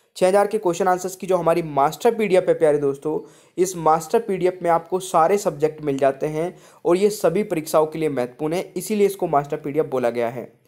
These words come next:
इसमें आपको हिस्ट्री, ज्योग्राफी, पॉलिटी, इकोनॉमिक्स, कंप्लीट साइंस, कंप्लीट करंट अफेयर, कंप्यूटर, स्टैटिक, जीके, सब कुछ मिल जाता है और इस पीडीएफ़ का लिंक नीचे डिस्क्रिप्शन बॉक्स में दिया गया है,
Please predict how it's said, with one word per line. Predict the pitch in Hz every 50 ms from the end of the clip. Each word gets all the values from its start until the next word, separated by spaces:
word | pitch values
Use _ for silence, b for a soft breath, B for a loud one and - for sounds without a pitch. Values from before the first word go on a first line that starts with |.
| b b b b b b b
इसमें | 165 165 185 190 190
आपको | 185 185 - 190
हिस्ट्री, | 180 175 160 - - 190 196
ज्योग्राफी, | 180 180 165 170 170 170 190 185
पॉलिटी, | - - 165 156 156 165 160 165
इकोनॉमिक्स, | 160 156 151 147 156 170 185 180 -
कंप्लीट | - - 156 156 143 160 170 165 165 165
साइंस, | - 160 151 156 175 190 185 -
कंप्लीट | - 170 156 151 156 165 165 160
करंट | - 151 151 151 151
अफेयर, | 160 156 - 180 180
कंप्यूटर, | 175 165 156 151 151 160 156 156 160 156
स्टैटिक, | 151 - 151 139 143 147 147
जीके, | 147 143 135 139 175 185 190 B B B B B B
सब | - - 180 170 165 -
कुछ | - 226 226 -
मिल | 185 170 165 165 160
जाता | 151 143 143 147 151 147
है | 147 143 156 175 180 B B B B B
और | B 170 170 - -
इस | 220 214 214
पीडीएफ़ | - - 196 190 202 214 214
का | - 196
लिंक | 175 165 175 175 180 160
नीचे | 175 175 180 175 175 214 202
डिस्क्रिप्शन | 180 151 139 - 170 160 165 - 185 170 170
बॉक्स | 160 156 156 - -
में | 180 185 170
दिया | 143 147 143 135
गया | 131 131 123 123
है, | 135 131 113 - - _